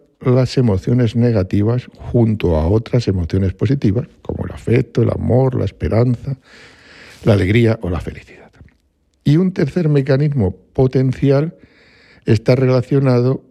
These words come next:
con la hipótesis del efecto moderador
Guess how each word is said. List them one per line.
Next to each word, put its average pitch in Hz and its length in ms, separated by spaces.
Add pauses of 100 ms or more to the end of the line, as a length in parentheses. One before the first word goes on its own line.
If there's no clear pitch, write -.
(180)
con 123 240
la 123 80
hipótesis 104 600
del 107 140
efecto 131 680
moderador 95 880